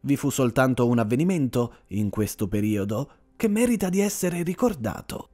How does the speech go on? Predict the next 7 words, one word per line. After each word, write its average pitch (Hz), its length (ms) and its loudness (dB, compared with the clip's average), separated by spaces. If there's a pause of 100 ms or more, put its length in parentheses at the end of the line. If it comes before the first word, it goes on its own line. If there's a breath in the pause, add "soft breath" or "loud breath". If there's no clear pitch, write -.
(600 soft breath)
Sir 147 220 0
Robert 180 500 4 (200 loud breath)
aveva 220 340 4
portato 214 500 2
con 175 240 4
sé 147 340 4
dall'estero 131 760 2